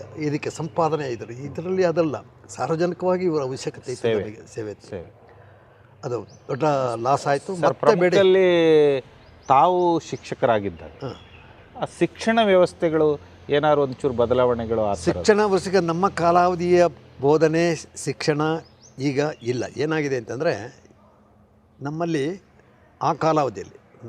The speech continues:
Speaker 1: ನಮ್ಮ ಹುಟ್ಟು ಅಥವಾ ಬಹುಶಃ ನಿಮ್ಮ ಅಪ್ಪ ಅಜ್ಜಂದಿರ ಕಾಲಾವಧಿಯಲ್ಲಿ ಕೂಡ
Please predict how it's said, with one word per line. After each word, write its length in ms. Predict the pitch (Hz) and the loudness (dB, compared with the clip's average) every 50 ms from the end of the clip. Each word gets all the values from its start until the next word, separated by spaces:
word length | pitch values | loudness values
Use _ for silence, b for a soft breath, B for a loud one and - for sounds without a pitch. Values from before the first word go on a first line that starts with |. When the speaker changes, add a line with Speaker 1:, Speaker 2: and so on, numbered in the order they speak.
| 110 _ _ _ | -20 _ _ _
Speaker 1:
ನಮ್ಮ 300 | 127 127 127 131 127 127 | -10 -10 -8 -6 -6 -6
ಹುಟ್ಟು 400 | 117 107 135 131 - - 131 123 | -4 -6 -6 -8 -8 -6 -4 -4
ಅಥವಾ 220 | 120 - 131 127 120 | -4 -2 -4 -4 -4
ಬಹುಶಃ 340 | 120 123 120 123 120 - 131 | -4 -4 -6 -6 -4 -4 -6
ನಿಮ್ಮ 500 | 117 117 120 120 120 123 120 117 120 123 | -6 -6 -8 -10 -8 -8 -6 -4 -4 -4
ಅಪ್ಪ 240 | 117 - - - 127 | -6 -8 -8 -6 -2
ಅಜ್ಜಂದಿರ 600 | 120 113 120 113 92 104 123 120 120 123 123 123 | -2 -2 -2 -2 -4 -6 -6 -4 -4 -4 -4 -4
ಕಾಲಾವಧಿಯಲ್ಲಿ 600 | 120 - 123 123 123 131 131 123 120 120 120 - | -4 -4 -4 -2 0 0 0 0 -2 -4 -6 -6
ಕೂಡ 200 | - 135 151 | -4 -2 0